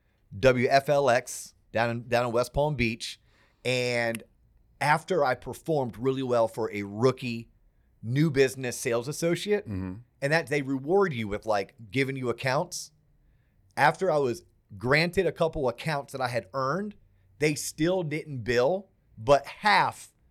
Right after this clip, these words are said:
Speaker 2: Mm.
Speaker 1: of what I accepted the job for.
Speaker 2: Mm.
Speaker 1: Learned a valuable lesson. In life, get that shit in writing.
Speaker 2: In writing.
Speaker 1: Yeah, there's a certain amount of trust and a certain amount of goodwill and faith you have to take into decisions. Like,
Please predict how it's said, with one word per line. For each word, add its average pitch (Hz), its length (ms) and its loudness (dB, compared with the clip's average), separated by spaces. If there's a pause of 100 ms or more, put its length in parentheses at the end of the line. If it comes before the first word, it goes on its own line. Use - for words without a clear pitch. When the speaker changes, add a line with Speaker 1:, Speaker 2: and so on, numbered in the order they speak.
Speaker 2:
Mm. 113 300 0
Speaker 1:
of 147 200 4
what 156 280 4
I 147 180 4
accepted 156 460 -2
the 127 60 -8
job 117 400 -2
for. 214 320 0
Speaker 2:
Mm. 95 540 -4
Speaker 1:
Learned 131 240 0
a - 20 -8
valuable 143 360 2
lesson. 160 460 -2
In 139 200 -2
life, 165 360 0 (200)
get 151 180 -2
that 156 180 0
shit - 240 -2
in 143 120 -10
writing. 113 320 2 (500)
Speaker 2:
In 101 160 2
writing. 85 420 0
Speaker 1:
Yeah, 262 220 8
there's 240 240 -2
a 254 60 -4
certain 247 260 0
amount 185 120 2
of 123 40 -10
trust 160 540 0
and 156 100 -8
a 147 40 -8
certain 190 220 -4
amount 170 140 -4
of 107 100 -10
goodwill 139 440 0
and 120 100 -8
faith 151 280 -6
you 160 60 -4
have 143 100 -4
to 123 60 -18
take 139 220 -6
into 165 160 -6
decisions. 190 340 -6
Like, 131 220 -4